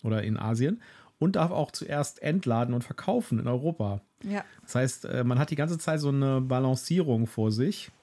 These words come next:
Speaker 1: Ja.
Speaker 2: Wobei es dann eben auch noch die, äh, Initiativreihenfolge gibt, die da auch noch mal so ein bisschen unterstützt.
Speaker 1: Genau.
Speaker 2: Dass man eben, man kann das schnellste Schiff haben, aber wenn man von der Initiative her halt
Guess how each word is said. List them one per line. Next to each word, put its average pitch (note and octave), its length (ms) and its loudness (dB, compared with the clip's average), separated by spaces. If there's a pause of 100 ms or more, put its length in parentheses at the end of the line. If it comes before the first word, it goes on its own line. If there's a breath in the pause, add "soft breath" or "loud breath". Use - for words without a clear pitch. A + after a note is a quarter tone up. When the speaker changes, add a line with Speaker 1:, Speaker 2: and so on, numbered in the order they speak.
(100)
Speaker 1:
Ja. B2+ 220 0 (380 loud breath)
Speaker 2:
Wobei G3 360 0
es A3 200 -6
dann G#3 200 -2
eben G3+ 260 -2
auch G3 280 0
noch F#3+ 280 0 (140)
die, F#3 580 0
äh, F3+ 200 0
Initiativreihenfolge B3+ 1300 0
gibt, C#4 260 -6
die G#3 60 0
da F#3+ 180 0
auch A3 140 -2
noch A#3+ 160 2
mal C4 180 0
so C#4 120 -8
ein B3 60 2
bisschen C#4 300 -4
unterstützt. C#4 800 -4
Speaker 1:
Genau. A2 320 0 (160 loud breath)
Speaker 2:
Dass G#3+ 260 -2
man F#3+ 180 2
eben, G3 520 0
man F#3 160 0
kann A3 180 0
das A3 160 2
schnellste G3+ 300 0
Schiff - 260 -6
haben, C#4 240 0
aber G#3+ 260 2
wenn G#3 120 0
man G#3 180 0
von G3+ 160 0
der F#3 80 2
Initiative F#3+ 540 0
her A3+ 400 0
halt F#3+ 340 -4